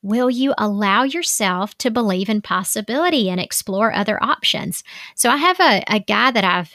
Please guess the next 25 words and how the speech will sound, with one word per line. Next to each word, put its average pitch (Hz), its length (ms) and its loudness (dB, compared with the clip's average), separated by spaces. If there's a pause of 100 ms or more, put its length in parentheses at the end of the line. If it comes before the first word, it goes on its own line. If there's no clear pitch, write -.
(160)
coached, 190 560 -2
and 233 140 -2
he's 285 300 -2
the 330 80 0
breadwinner 180 540 0
of 180 120 -4
his 214 180 -4
family. 175 480 -4 (420)
And 226 200 2
while 233 260 4
he 254 220 0
encouraged 208 560 -2
his 180 180 -4
wife 214 480 2
to - 100 -4
follow 196 340 2
her 262 260 0
dreams 180 680 -2
and 196 160 -2
start 190 340 -2
her - 140 0
own 196 200 2
business, 175 580 -4 (320)
he 247 340 -2
won't 196 520 -2